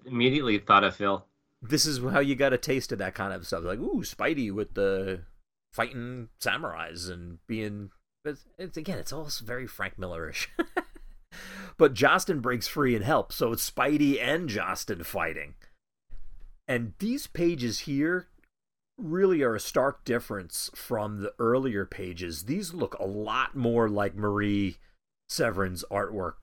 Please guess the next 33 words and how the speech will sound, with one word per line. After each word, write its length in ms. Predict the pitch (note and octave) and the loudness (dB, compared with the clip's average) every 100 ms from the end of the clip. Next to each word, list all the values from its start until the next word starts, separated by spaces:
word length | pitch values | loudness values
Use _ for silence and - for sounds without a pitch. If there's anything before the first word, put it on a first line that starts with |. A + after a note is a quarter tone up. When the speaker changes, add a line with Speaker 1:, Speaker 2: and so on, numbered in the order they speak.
| - - | -10 -4
Speaker 2:
than 140 | F#2+ | -4
the 60 | F#2+ | -2
earlier 460 | G#2 G2+ F#2+ F#2 F2 | 2 4 4 2 0
ones. 560 | E2+ E2 D#2+ D#2 - - _ _ _ | -2 -6 -6 -6 -6 -8 _ _ _
Maybe 720 | B2 B2+ B2 B2+ B2 B2 A2 - - _ _ _ _ _ _ _ | -12 -4 0 2 4 4 2 -4 -20 _ _ _ _ _ _ _
the 80 | - | -4
inker 480 | A#2+ - A#2+ A2 - - _ _ _ | -4 0 0 0 -4 -16 _ _ _
had 200 | - B2 | -4 0
to 80 | A2+ | 2
work 260 | A2 G#2+ - - - _ | 2 0 -4 -20 -20 _
more 420 | C#3+ B2 A#2 A2 - - | -6 -2 0 -2 -4 -2
quickly 680 | - D3+ - F3 G3 G3 - | 0 0 2 2 2 -2 -6
and 600 | A2+ G#2 G#2 G#2+ G2+ G2 | -4 -2 -4 -8 -10 -12
therefore 580 | G2+ A2+ A2+ - B2 A2+ | -2 0 0 -2 2 2
more 260 | A2 A2 A2 | 2 0 0
faithfully 840 | - A#2+ B2+ - D#3+ D#3 D#3+ D#3+ - _ _ _ _ _ _ | 0 0 0 0 0 2 2 -2 -10 _ _ _ _ _ _
ink 200 | D3+ D#3 | -6 -4
these 200 | G3+ F#3 | -2 -2
pages, 440 | - F#3+ G3 G3+ D#3+ | 2 4 4 0 0
or 80 | C3+ | 2
maybe 260 | D3 E3+ | 4 4
Mooney 340 | C#3+ D3 D3 C#3+ | 2 2 2 2
only 240 | C#3 C#3 | 2 2
inked 260 | - C3+ - | 0 -2 -2
the 80 | A#2+ | -2
first 360 | D3+ C#3+ - | 2 2 2
few 380 | - B2+ E3 D#3 | 0 4 4 4
and 100 | G#2 | 2
Marie 320 | G2+ A2 B2+ | 2 2 2
did 180 | B2 B2 | 2 2
the 100 | G#2 | 2
rest, 420 | G2 B2 G2+ - | 2 -2 -2 -4
but 260 | G2+ F2+ | -2 -4